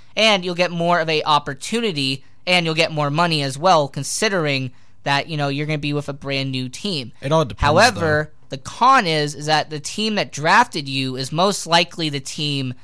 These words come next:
Speaker 1: that you are with right now, the team that you're currently with. And a lot of people get attached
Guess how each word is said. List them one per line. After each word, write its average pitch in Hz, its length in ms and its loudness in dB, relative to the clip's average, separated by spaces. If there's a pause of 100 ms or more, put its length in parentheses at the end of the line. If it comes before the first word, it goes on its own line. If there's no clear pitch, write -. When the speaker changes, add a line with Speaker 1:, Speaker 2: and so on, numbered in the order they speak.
(280)
Speaker 1:
that 135 340 0
you 143 300 -6
are 135 180 0
with 131 360 -4 (160)
right 120 240 -8
now, 135 400 -4
the 123 100 -12
team 151 200 -6
that 139 60 -6
you're 123 140 -10
currently 123 400 -10
with. 143 340 -4 (460)
And 151 120 -4
a 156 40 -2
lot 247 220 8
of - 80 -4
people 214 380 -6
get 170 300 0
attached - 840 -4